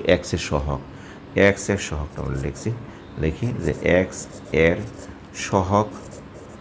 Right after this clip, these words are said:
হলো আমাদের কত, এক্সের সহগ হলো মাইনাস থ্রি। তার মানে কি হলো, এই অঙ্কটা থেকে কিন্তু আমরা বের করে ফেললাম। এটাকে যদি আমরা সহজভাবে এই জায়গায় রূপান্তর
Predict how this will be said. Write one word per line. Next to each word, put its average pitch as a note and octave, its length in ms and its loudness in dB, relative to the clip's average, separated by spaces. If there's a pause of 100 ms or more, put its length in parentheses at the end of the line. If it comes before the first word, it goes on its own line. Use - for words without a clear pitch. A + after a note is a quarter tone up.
(220)
হলো A2+ 140 2 (100)
আমাদের A2 320 4
কত, A2+ 160 2 (580)
এক্সের A2+ 280 0
সহগ E2 220 2
হলো D2+ 200 2
মাইনাস C2+ 280 2 (100)
থ্রি। - 140 -10 (160)
তার A2 180 6
মানে A2+ 220 6
কি F#2 160 0
হলো, F2 160 4 (460)
এই A#2 80 6
অঙ্কটা A#2 320 0
থেকে A#2 180 0
কিন্তু G2+ 200 0
আমরা E2 120 2 (100)
বের D#2+ 140 6 (100)
করে C#2+ 200 4
ফেললাম। C2+ 260 -2 (440)
এটাকে A2+ 300 4
যদি G2+ 180 0
আমরা D#2+ 180 0
সহজভাবে D#2 400 0 (180)
এই F2+ 100 2
জায়গায় D#2 240 2
রূপান্তর C2+ 380 -2